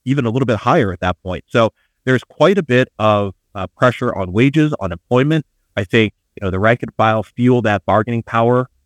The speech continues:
Um, I'd also point out, too, that a lot of these workers are seeing,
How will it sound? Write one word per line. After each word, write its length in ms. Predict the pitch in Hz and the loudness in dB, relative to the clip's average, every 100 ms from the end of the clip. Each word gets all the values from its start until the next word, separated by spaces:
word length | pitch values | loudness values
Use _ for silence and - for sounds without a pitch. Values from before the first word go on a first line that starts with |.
| _ - | _ -4
Um, 520 | 104 98 98 95 95 _ _ _ | -2 0 -2 -4 -8 _ _ _
I'd 120 | - 110 | -2 0
also 240 | 127 127 | 0 -2
point 260 | - 117 113 | -2 0 2
out, 180 | 113 | 0
too, 220 | - 196 220 | 0 -2 0
that 240 | 104 101 | 0 -2
a 40 | |
lot 220 | 95 110 120 | -2 0 0
of 80 | |
these 180 | 110 110 | 0 -6
workers 440 | 98 127 - 107 - | 0 0 0 -4 -4
are 120 | 107 | -6
seeing, 580 | 104 - 123 120 110 107 | -6 0 2 4 2 -2